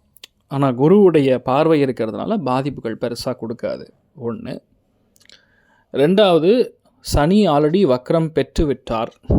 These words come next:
பூரட்டாதி நட்சத்திரம் இரண்டாம் பாதத்தில் சனி வக்ரம் பெற்று குருவுடைய நட்சத்திரத்துல சஞ்சாரம் செய்கிறார். அதுல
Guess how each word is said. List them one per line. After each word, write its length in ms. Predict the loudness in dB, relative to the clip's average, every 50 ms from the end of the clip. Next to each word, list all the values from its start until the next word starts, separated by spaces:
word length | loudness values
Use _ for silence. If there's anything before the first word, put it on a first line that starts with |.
| 0 2 0 0 -2 -2
பூரட்டாதி 680 | 0 0 2 2 0 -2 -2 -2 0 0 2 0 0
நட்சத்திரம் 540 | -2 -6 -8 -10 -12 -12 -8 -6 -4 -4 -4
இரண்டாம் 500 | -4 -6 -6 -6 -2 -2 0 0 0 -2
பாதத்தில் 440 | -2 -2 -4 -4 -6 -6 -4 -6 -4
சனி 360 | -4 -4 -6 -4 -4 -4 -4
வக்ரம் 380 | -4 -6 -8 -8 -8 -8 -8 -6
பெற்று 420 | -8 -12 -14 -10 -10 -10 -10 -10 _ _ _ _ _ _ _ _ _ _ _ _ _ _ _ _ _ _ _ _ -6 -2
குருவுடைய 480 | 0 2 2 2 2 2 0 0 -4
நட்சத்திரத்துல 440 | -4 -8 -10 -14 -16 -12 -10 -10 -10 -8
சஞ்சாரம் 480 | -10 -12 -8 -6 -6 -6 -6 -8 -10
செய்கிறார். 560 | -12 -14 -16 -16 -16 -12 -10 -10 -12 -12 -14 _ _ -12 -12 -12 -12 -12 -14 -10 -10 -8 -8 -8 -12 -12 -16 -20 _ _ _ _ _ _ _ _ _ _ _ _ _ _
அதுல 600 | _ -6 0 0 2 2 2 -2 -2 -6 -12 _